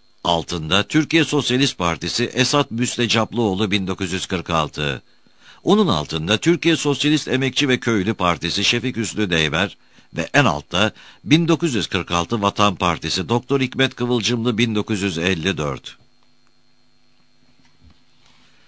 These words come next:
Ek iki. S T otuz bir on beş. Kara Kuvvetleri Komutanlığı Sahra Talimatnamesi. Gayri nizami kuvvetlere karşı harekat.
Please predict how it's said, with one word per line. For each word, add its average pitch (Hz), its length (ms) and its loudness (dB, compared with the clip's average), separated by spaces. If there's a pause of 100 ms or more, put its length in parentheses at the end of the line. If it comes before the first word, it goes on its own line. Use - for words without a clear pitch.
(800)
Ek 151 320 2
iki. 90 280 0 (340)
S 120 280 4
T 147 140 4
otuz 123 340 0
bir 123 100 4
on 82 240 0
beş. 69 300 -4 (100)
Kara 175 220 6
Kuvvetleri 160 540 2
Komutanlığı 95 640 0
Sahra 117 520 4
Talimatnamesi. 80 1200 0 (440)
Gayri 165 400 6
nizami 160 480 4
kuvvetlere 147 520 4
karşı 139 380 2
harekat. 90 720 0